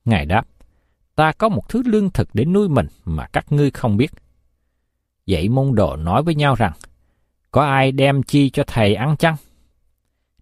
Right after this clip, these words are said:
Đức Chúa Giêsu đáp rằng, "Đồ ăn của ta, tức là làm theo ý muốn của đấng sai ta đến và làm trọn công việc Ngài." Lý do mà Chúa Giêsu đi ngang qua xứ Samari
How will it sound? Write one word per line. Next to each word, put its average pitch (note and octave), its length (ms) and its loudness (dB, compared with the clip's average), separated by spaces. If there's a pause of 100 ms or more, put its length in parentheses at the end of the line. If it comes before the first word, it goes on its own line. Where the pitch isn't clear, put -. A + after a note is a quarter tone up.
(140)
Đức B2 100 0 (100)
Chúa D3 120 0
Giêsu A#2+ 400 0
đáp B2+ 200 -2
rằng, F2+ 160 -2 (760)
"Đồ A2 160 2
ăn F3+ 260 -2
của A2 120 -2
ta, E3 300 0 (380)
tức - 240 -4
là B2+ 140 4
làm G#2+ 320 2
theo D3+ 240 -2 (160)
ý G#3+ 220 -4
muốn A3 400 0
của - 100 -2
đấng A#2 220 0
sai D3+ 300 0
ta A2 100 0
đến G#2 180 2 (480)
và A#2 120 4
làm G2 260 0 (100)
trọn D2+ 360 -4
công C#3+ 220 0
việc E2 220 -2
Ngài." F#2+ 200 -4 (1500)
Lý G#3+ 180 2
do A3+ 200 4
mà A2+ 160 0
Chúa - 180 -4
Giêsu G#3+ 460 2
đi G3 180 0
ngang G3+ 380 2
qua G3 80 4
xứ A#3 220 -2
Samari F#3+ 600 2